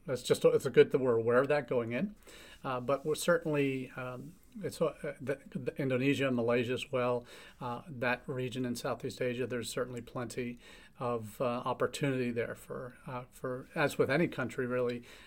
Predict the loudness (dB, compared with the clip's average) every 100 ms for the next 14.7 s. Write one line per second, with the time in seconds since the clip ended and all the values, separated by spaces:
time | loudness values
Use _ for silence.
0 | -14 -10 -6 -6 -4 -4 -2 -4 -4 -4
1 | -2 0 2 2 2 0 0 -2 -4 -6
2 | -4 -2 -2 -2 -2 -4 -4 -6 -4 -2
3 | -2 -2 -2 -4 -4 -6 -6 -8 -10 -8
4 | -6 -6 -2 -2 -2 -6 -4 -4 -4 -8
5 | -10 -6 -4 -4 -6 -6 -8 -12 -20 -14
6 | -4 -4 -2 2 4 2 0 -2 -4 -2
7 | -2 -2 -2 -8 -10 -12 -12 -10 -8 -8
8 | 2 4 4 0 -4 -2 -6 -6 -4 -4
9 | -2 0 0 -2 -10 -20 -20 -12 -10 -10
10 | -6 -4 -2 -2 -6 -4 -4 -2 -4 -6
11 | -4 -8 -6 -6 -2 0 0 -4 -8 -14
12 | -12 -8 -2 -2 -2 -2 -4 -4 -4 -2
13 | 0 -2 -2 -6 -6 -6 -8 -10 -6 -4
14 | -4 -6 -6 -4 -2 -2